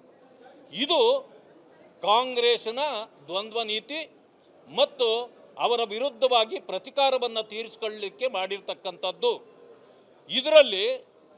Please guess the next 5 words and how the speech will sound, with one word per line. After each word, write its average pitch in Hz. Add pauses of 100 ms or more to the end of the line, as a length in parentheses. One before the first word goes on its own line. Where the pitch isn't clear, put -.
(340)
ಮಾನ್ಯ 254
ಹರಿಪ್ರಸಾದ್ 247
ಅವರು 208 (240)
ಅವರನ್ನು 220
ಅಡ್ಡಗಟ್ಟಿ 247